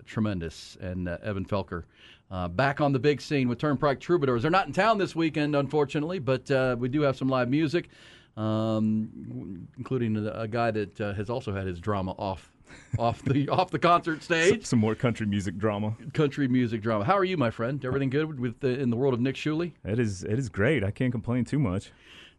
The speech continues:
Speaker 1: And, uh, you said, you know, you sent your notes over, and, uh, you know,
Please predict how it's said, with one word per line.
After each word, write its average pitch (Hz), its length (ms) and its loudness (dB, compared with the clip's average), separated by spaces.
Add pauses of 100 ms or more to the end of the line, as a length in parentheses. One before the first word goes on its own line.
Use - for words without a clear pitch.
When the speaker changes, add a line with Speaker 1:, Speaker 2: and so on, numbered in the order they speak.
Speaker 1:
And, 107 240 0
uh, 110 60 2
you 117 160 2
said, 135 240 2
you 127 100 2
know, 131 60 4
you 127 140 2
sent 135 180 -2
your 123 80 0
notes 131 280 4
over, 117 360 2
and, 107 380 -2
uh, 104 220 0 (140)
you 110 120 -8
know, 98 280 -6